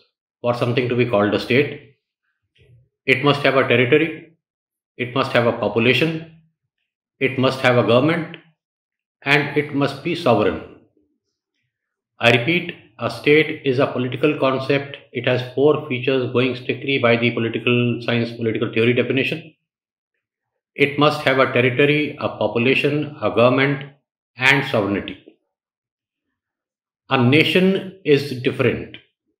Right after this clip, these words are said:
A nation is a cultural concept where culture is a way of life. A nation is a large body of people united by common descent, history, culture, or language, inhabiting a particular country or territory.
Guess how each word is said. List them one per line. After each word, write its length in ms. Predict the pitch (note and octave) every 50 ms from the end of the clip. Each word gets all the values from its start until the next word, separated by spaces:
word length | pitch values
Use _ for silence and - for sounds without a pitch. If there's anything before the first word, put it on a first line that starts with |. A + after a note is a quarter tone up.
| _ _ _ _ -
A 60 | A#2
nation 360 | B2 C#3 D3 C#3+ - E3 E3
is 100 | D#3 D3+
a 40 | D3
cultural 400 | - C3+ C3 B2+ - D3 C#3+ C#3
concept 540 | C#3 A#2 A2+ G#2+ - - D#3 D3+ - C3 A#2+
where 200 | B2+ B2 A#2+ A#2+
culture 280 | - B2 A#2+ B2 - C3
is 100 | B2+ B2
a 60 | A#2+
way 140 | G2 A2 A2
of 140 | A2 G#2 -
life. 260 | G2 F#2 F2+ F2+ - - - _ _ _ _ _ _ _ _ _ _ _ _ _ _ _ _ _ _ _ _ _ _ _ _ _ _ _ _ -
A 80 | A#2+ B2
nation 300 | C3 D3 C#3+ - F3+ F3+
is 80 | D#3+
a 80 | E3 D#3
large 260 | C#3 C3+ D#3 D#3+ C#3
body 220 | D3+ D#3 D3+ D3+ D3
of 120 | C#3+ D3
people 300 | C#3+ C3 B2 D3+ D3+ C#3
united 360 | B2 A#2+ B2+ B2 C3 D3 D3
by 160 | - C3 -
common 280 | - A2 A2+ C3 C3+ B2
descent, 300 | A#2 A2+ - C3 C3+ -
history, 340 | A#2+ A2+ G#2+ - - C#3 B2+
culture, 360 | - A2+ A2+ G#2+ - C3 A#2+
or 120 | A#2+ A2
language, 500 | G#2 G#2+ G#2 G#2+ G#2+ G#2 F#2 - - - - - _ - - _ _ -
inhabiting 480 | A2+ G#2 G#2 A2+ A#2+ B2+ B2+ C#3 C#3 C#3
a 100 | B2+ B2+
particular 460 | B2+ A#2 A#2+ A#2 - C3+ C3 B2+ -
country 400 | A#2+ A2+ A2 A#2 B2+ C#3+ C#3 -
or 480 | - - A#2 A2 A2+ A#2 - - - -
territory. 460 | A2 G2+ F#2+ - G#2 F2+ - -